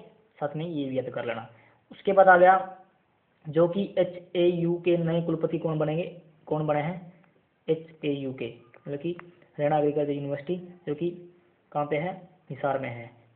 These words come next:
ठीक है। और इनके जो नए कुल-, कौन बने हैं कुलपति? doctor बलदेव राज, बलदेव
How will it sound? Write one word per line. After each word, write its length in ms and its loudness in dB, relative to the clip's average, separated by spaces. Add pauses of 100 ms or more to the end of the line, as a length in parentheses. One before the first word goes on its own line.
ठीक 160 -6
है। 320 -6 (520)
और 600 0
इनके 220 -4
जो 260 2
नए 180 -2
कुल-, 280 -8 (420)
कौन 200 -2
बने 140 0
हैं 100 -4
कुलपति? 320 -4
doctor 560 0 (300)
बलदेव 440 4
राज, 320 4 (1800)
बलदेव 880 -8